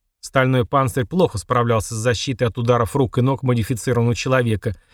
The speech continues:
и на нем образовывались вмятины, как от ударов палицей и боевым топором. Правда, и кулаки Влад сильно разбил. Кожа лопнула, и капли крови забрызгали все вокруг. Панцирь ящера, стену пещеры, пол вокруг.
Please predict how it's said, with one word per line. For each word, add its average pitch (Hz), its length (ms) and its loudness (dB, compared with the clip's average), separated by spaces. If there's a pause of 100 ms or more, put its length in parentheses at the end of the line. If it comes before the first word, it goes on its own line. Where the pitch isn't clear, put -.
(160)
и 143 80 -2
на 165 100 4
нем 226 160 2
образовывались 196 640 0
вмятины, 123 500 0
как 123 180 0
от 135 140 -2
ударов 131 400 0
палицей 147 460 0
и - 20 0
боевым 113 380 2
топором. 175 480 -2 (640)
Правда, 143 300 2
и - 20 0
кулаки 190 420 0
Влад 120 280 2
сильно 113 280 -2
разбил. 113 460 -2 (240)
Кожа 180 300 0
лопнула, 185 400 0
и 117 80 0
капли 131 320 0
крови 165 320 0
забрызгали 123 560 0
все - 200 -2
вокруг. 131 460 -2 (160)
Панцирь 127 380 0
ящера, 131 440 0
стену 113 360 -2
пещеры, 127 520 -4
пол 123 280 0
вокруг. 113 440 -2